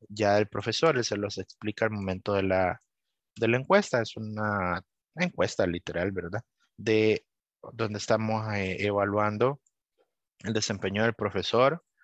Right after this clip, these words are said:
cómo nosotros hemos tratado administrativamente a los alumnos, cómo los hemos apoyado, todo eso.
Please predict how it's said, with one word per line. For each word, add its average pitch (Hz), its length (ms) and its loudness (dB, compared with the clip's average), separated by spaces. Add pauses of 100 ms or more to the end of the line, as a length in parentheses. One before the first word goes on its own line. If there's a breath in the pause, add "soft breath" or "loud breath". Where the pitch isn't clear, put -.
(320 soft breath)
cómo 107 240 -2
nosotros 104 840 0
hemos 95 880 -4
tratado 107 800 4
administrativamente 95 1120 -2
a 92 100 2
los 92 240 -4
alumnos, 117 840 0
cómo 92 320 -10
los 92 140 -4
hemos 92 220 -6
apoyado, 104 600 2
todo 92 300 -2
eso. 104 300 -2